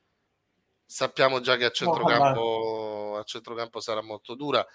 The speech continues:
Speaker 1: però, vabbè, di questo poi ne parleremo, dai, facciamo, facciamo così. Eh,
Speaker 2: Niente, non
Speaker 1: qui
Speaker 2: so,
Speaker 1: ricordiamo
Speaker 2: no, eh, non so se l'hai detto all'inizio,
Speaker 1: No, no, no,
Speaker 2: perché
Speaker 1: ricordiamo.
Speaker 2: non ricordo.
Speaker 1: No,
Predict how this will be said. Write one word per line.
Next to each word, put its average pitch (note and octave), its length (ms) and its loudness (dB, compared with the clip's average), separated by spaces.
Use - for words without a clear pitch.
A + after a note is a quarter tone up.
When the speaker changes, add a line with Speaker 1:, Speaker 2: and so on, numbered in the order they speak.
Speaker 1:
però, B2+ 380 2
vabbè, A#2+ 320 -2
di C3 140 -10
questo C#3 400 2
poi C#3+ 260 0
ne B2+ 140 0
parleremo, A#2 560 0
dai, G#2+ 180 -2
facciamo, G2+ 680 -10
facciamo F#2+ 400 -16
così. F2+ 180 -18
Eh, G2 920 0
Speaker 2:
Niente, F3 260 4
non A3+ 140 8
Speaker 1:
qui G#3+ 100 8
Speaker 2:
so, C4 80 12
Speaker 1:
ricordiamo D#3+ 560 8
Speaker 2:
no, G#3+ 100 4
eh, C#3+ 200 6
non F3+ 200 0
so G3+ 160 2
se F3 120 4
l'hai F3+ 140 8
detto E3 800 4
all'inizio, C#3+ 440 0
Speaker 1:
No, - 0 -
no, B2+ 140 2
no, A2+ 160 -2
Speaker 2:
perché A#2 60 -4
Speaker 1:
ricordiamo. C#3 380 2
Speaker 2:
non C#3 120 -4
ricordo. A#2+ 360 0
Speaker 1:
No, - 280 -4